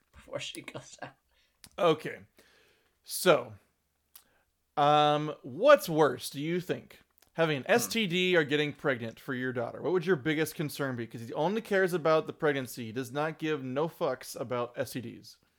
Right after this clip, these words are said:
Speaker 1: Oh, the fucking pregnancy. That's, that's life.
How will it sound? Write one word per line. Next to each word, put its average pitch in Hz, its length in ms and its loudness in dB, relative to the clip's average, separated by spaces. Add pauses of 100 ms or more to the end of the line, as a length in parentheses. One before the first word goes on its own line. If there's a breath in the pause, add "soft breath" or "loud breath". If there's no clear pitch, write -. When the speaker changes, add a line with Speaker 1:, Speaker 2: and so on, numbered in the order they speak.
(420)
Speaker 1:
Oh, 226 340 4 (460)
the 165 100 -16
fucking 240 420 -4
pregnancy. 214 520 -2
That's, - 380 -2 (220)
that's 247 240 0
life. 160 640 4